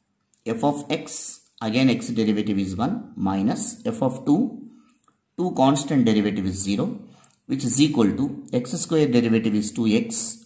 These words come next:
divided by two, plus here also, uh, Leibniz formula you can apply. Wherever two is, t is there, we have to replace upper limit. Integration differentiation will be cancelled. Two square into f of two,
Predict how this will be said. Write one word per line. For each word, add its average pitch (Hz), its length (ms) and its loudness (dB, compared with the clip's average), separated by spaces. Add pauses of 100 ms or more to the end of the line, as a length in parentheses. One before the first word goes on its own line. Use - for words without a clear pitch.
(120)
divided 101 540 2
by 95 160 0
two, - 480 -6 (460)
plus 139 400 -2
here 175 200 0
also, 127 640 0 (380)
uh, 113 260 0
Leibniz 110 540 2
formula 107 380 0
you 101 40 -2
can 95 140 -4
apply. 151 400 -2 (560)
Wherever 123 540 2
two 143 140 6
is, 143 320 6 (160)
t 135 160 6
is 131 140 0
there, 143 160 0
we 123 260 0
have 113 120 0
to 110 40 -6
replace 117 420 -2
upper 104 220 -4
limit. 104 360 -4
Integration 123 520 2
differentiation 113 540 -2
will 113 80 0
be 107 100 -2
cancelled. 107 480 -2 (760)
Two 147 160 2
square 147 500 0
into 135 500 2
f 113 180 -2
of 123 260 -2
two, 107 320 -2